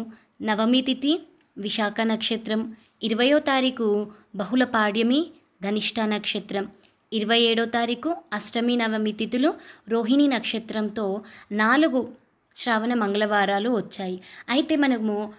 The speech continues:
మంగళగౌరి వ్రతం ఆరో తారీఖు విద్యాతిథిన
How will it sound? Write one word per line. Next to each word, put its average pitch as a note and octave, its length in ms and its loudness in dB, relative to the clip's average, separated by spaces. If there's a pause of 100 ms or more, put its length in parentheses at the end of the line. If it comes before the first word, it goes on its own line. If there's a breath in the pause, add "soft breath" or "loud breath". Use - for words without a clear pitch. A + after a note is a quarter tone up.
(160 loud breath)
మంగళగౌరి C4 720 2
వ్రతం A3 280 0 (340)
ఆరో G#3 260 0 (120)
తారీఖు A3+ 380 0 (400 loud breath)
విద్యాతిథిన A#3 640 0